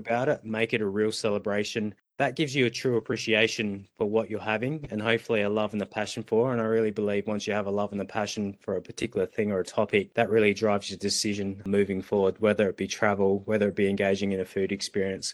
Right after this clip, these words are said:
whether it's appreciating that cultural heritage, whether you're from Australia or outside of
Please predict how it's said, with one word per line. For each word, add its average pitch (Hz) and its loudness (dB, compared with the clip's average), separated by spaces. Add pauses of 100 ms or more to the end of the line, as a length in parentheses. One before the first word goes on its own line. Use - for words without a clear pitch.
(140)
whether 107 4
it's - -6
appreciating 101 0
that 95 -4
cultural 98 -2
heritage, 95 0 (120)
whether 95 0
you're 95 -4
from 95 -2
Australia 98 0
or 92 0
outside 92 -4
of 92 -8